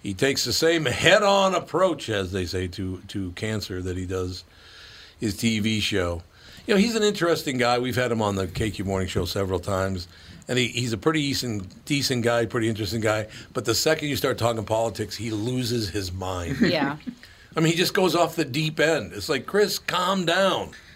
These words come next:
Speaker 1: It'll, we'll get there. Everything's good."
Speaker 2: Some of them, they're just passionate about their politics.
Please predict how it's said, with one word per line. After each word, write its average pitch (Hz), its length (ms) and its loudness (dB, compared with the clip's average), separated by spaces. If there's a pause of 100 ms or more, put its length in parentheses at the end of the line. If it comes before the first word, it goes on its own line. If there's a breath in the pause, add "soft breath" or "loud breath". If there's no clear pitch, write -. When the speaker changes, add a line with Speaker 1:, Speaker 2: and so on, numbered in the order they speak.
(1080 loud breath)
Speaker 1:
It'll, 135 260 -2
we'll 127 160 2
get 170 260 0
there. 147 320 0 (160)
Everything's 117 300 0
good." 117 300 0
Speaker 2:
Some 202 260 -6
of 359 100 -6
them, 370 200 -6
they're 302 120 -4
just - 220 -10
passionate 233 640 -2
about 208 240 -2
their 190 100 -10
politics. 196 520 -2